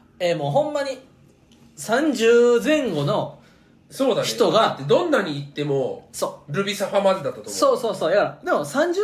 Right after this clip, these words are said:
Speaker 1: 歳までの人ってさ、絶対子供の時期を経たらさ、絶対最低でもピカチュウとかさ、最低限のポケモンの知識はさ、
Speaker 2: わかるよ。
Speaker 1: 生きてるだけで入ってくるやん。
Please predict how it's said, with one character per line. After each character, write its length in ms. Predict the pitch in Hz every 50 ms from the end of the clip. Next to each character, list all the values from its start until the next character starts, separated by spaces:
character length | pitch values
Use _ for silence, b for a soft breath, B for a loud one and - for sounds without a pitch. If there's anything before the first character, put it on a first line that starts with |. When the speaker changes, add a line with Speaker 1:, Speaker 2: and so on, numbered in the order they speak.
| 415
Speaker 1:
歳 340 | - - - - 285 240 202
ま 140 | 185 196 196
で 60 | 185
の 80 | 160 147
人 180 | 139 143 143 135
っ 40 | -
て 60 | -
さ、 300 | - - 123 110 - - b b b b b b b b b
絶 120 | - - 508 508 508 - -
対 240 | - 494 494 453 -
子 140 | - 415 427
供 220 | 403 370 370 370
の 100 | 359 349
時 140 | 311 339 339
期 200 | - - 190 165
を 280 | 147 143 139 131 131 - -
経 100 | - 240
た 140 | 233 - 165
ら 80 | 143 135
さ、 300 | - 139 - - - - b b b b b b b b b
絶 340 | 156 165 415 466 466 - -
対 240 | - 453 453 427 330
最 280 | - 381 427 427 415
低 140 | 403 427 403
で 100 | 415 403
も 120 | 285 190 143
ピ 120 | - 233
カ 200 | 233 - 403 403
チ 120 | - -
ュ 100 | 226 180
ウ 20 | 143
と 100 | 139 139
か 80 | 135
さ、 240 | - - 139 120 - -
最 380 | - - - 370 427 415 381
低 200 | - 440 427 330
限 140 | 226 214 180
の 100 | 165 151
ポ 120 | 143 170
ケ 120 | 160 208 202
モ 120 | 196 196
ン 100 | 196 196
の 80 | 196 190
知 140 | 190 - 104
識 160 | - - 156
は 80 | 131
さ、 200 | - - 120 113 -
Speaker 2:
わ 80 | 131 135
か 80 | 135
る 100 | 123 113
よ。 160 | 104 95 92 -
Speaker 1:
生 100 | - 240
き 140 | 247 - 302
て 100 | - 349
る 100 | 339 370
だ 120 | 392 415 -
け 80 | 427
で 60 | 392
入 180 | 320 - 196 -
っ 60 | -
て 100 | - 202
く 100 | - 160
る 60 | 143
や 60 | 123
ん。 40 | 101